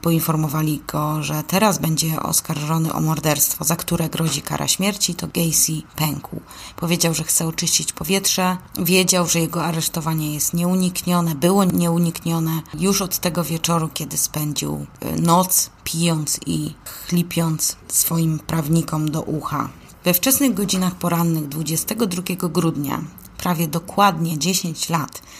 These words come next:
po swoim pierwszym skazaniu za sodomię, w obecności swoich prawników Gacy złożył oficjalne oświadczenie, w którym przyznał się do zamordowania około trzydziestu młodych mężczyzn,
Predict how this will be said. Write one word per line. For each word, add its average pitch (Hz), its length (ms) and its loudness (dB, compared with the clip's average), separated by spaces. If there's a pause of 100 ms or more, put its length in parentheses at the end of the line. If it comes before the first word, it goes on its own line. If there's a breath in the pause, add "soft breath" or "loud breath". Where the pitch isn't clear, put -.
(160 loud breath)
po 175 100 -2
swoim 165 420 0
pierwszym 196 500 0
skazaniu 165 520 -2
za 147 100 -4
sodomię, 156 580 0 (160)
w 180 100 0
obecności 175 580 0
swoich 170 480 0
prawników 170 680 -4
Gacy 170 420 0
złożył 160 420 -4
oficjalne 185 640 0
oświadczenie, 196 640 0
w 196 60 -8
którym 160 360 -2
przyznał 190 520 2
się - 160 2
do 170 100 0
zamordowania 165 680 0
około 208 440 0
trzydziestu 180 560 -2
młodych 160 360 0
mężczyzn, 165 560 -2